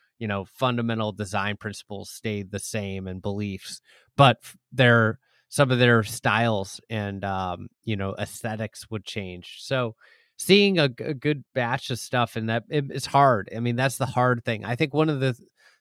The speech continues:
things that I got a question on earlier, uh, you know, on Twitter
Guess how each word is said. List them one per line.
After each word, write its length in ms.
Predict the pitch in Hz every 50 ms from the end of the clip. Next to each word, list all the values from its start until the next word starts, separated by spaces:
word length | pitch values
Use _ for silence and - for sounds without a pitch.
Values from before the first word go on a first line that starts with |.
| _ -
things 340 | 156 151 147 143 135 117 117
that 240 | 127 120 117 110 -
I 120 | 113 127
got 160 | 123 135 127 123
a 20 |
question 380 | - - 135 131 - - - 123
on 260 | 117 110 107 104 - - _ _
earlier, 580 | - 135 135 135 135 131 127 120 117 113 - -
uh, 300 | - 123 123 117 110 110 104 -
you 220 | - 120 120 - 113
know, 100 | 113 110
on 160 | 107 107 110
Twitter 480 | - - - 131 127 127 123 113 104